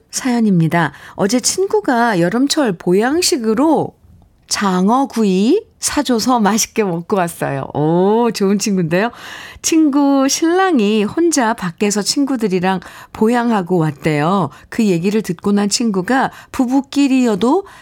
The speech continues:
자기 건강은 자기가 챙겨야 한다면서 저한테 <laughs> 묻지도 따지지도 말고 무조건 나오라고 해서 <laughs> 맛있게 잘 먹고 왔습니다. 친구 덕분에 몸보신했어요.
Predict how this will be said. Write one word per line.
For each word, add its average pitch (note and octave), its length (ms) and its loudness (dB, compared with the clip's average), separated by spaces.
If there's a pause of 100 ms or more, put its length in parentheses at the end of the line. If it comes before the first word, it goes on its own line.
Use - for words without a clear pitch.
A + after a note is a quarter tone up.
자기 G#3 280 -2
건강은 F#3+ 640 0
자기가 G3 420 -2
챙겨야 C#4 500 0
한다면서 A#3+ 640 0 (320)
저한테 A#3+ 680 0 (200)
<laughs> - 120 -20
묻지도 A#3+ 600 0
따지지도 A3+ 580 -2
말고 G#3 340 2
무조건 F#3 500 0
나오라고 G3+ 520 0
해서 B3+ 340 0 (440)
<laughs> - 460 -6
맛있게 F#3+ 380 -2
잘 F3 340 0
먹고 D#3 340 -2
왔습니다. F3 920 -2 (760)
친구 B3 320 0
덕분에 F3+ 680 -2 (100)
몸보신했어요. F3+ 1040 0